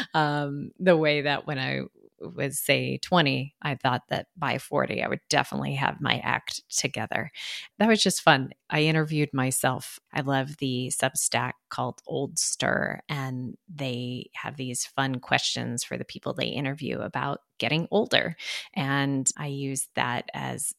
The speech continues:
a self-interview about what it's like to be forty.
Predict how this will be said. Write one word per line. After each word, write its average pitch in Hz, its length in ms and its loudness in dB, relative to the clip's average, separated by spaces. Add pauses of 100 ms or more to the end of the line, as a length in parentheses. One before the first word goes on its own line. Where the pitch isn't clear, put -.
a 160 60 -6
self-interview 139 1000 -2
about - 400 -4
what 175 120 0
it's - 280 -4
like - 480 -2 (140)
to 143 200 -2
be 127 380 -2
forty. - 560 -8